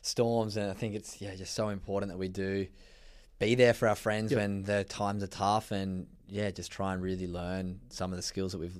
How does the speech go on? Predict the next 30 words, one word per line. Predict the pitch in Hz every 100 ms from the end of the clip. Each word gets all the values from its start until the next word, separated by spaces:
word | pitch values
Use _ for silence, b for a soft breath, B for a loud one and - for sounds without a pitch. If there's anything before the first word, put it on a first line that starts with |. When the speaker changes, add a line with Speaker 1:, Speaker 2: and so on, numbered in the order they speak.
| -
Speaker 1:
talked | 95 95
about | 92 78
today, | 87 82 92
from | 87 87 85 - B B
taking | - 92 92
accountability, | 87 98 90 90 92 92 90
really | 90 90 90
trying | - 92 92 92
to, | 92 85 -
as | -
hard | - 98
as | 95
it | 98
is | 98
sometimes, | 98 101 101 101 104 101 - - _ _ _ -
take | - 107 101
that | -
responsibility | 95 - 98 92 90 95 90
and | 90
go, |
"You | 85
know | 90
what, | 98
what | 92
can | - 90
I | 90
do | 92
to | 90
change?" | - 87 87 90
Speaker 2:
Yep. | 117